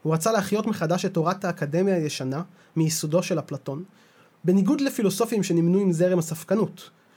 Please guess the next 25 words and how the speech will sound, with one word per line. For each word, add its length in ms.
שהוא 300
גרס 380
כי 120
יש 120
בכוחה 340
של 160
הנפש 380
האנושית 400
להבחין 540
בין 180
כזב 400
לבין 240
אמת, 360
או 80
בשפת 280
הפילוסופים, 680
בין 120
הצבים 420
הנ-, 120
בין 120
הצמים 420
הנתפסים 600
באמצעות 400
החושים, 500
לבין 240